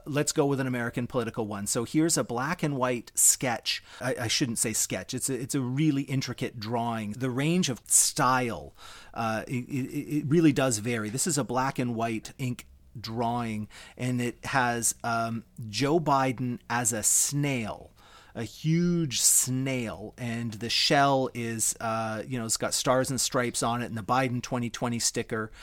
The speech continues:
um, and he's looking over a fence inside a, like, a corral area, and there's a bull, a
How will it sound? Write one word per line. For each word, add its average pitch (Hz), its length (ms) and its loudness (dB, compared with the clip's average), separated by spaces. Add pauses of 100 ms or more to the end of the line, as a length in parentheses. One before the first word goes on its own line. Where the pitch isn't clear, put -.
(360)
um, 113 380 -4 (260)
and 123 280 -2 (100)
he's 143 320 -2 (220)
looking 147 460 4
over 135 340 4
a 110 60 -2
fence 127 600 2
inside 131 580 0
a, 104 160 -4
like, 113 180 -6
a 101 60 -8
corral 131 560 4
area, 107 460 -6
and 120 180 -4
there's 120 160 -2
a 113 80 -2
bull, 107 540 -2
a 92 80 -12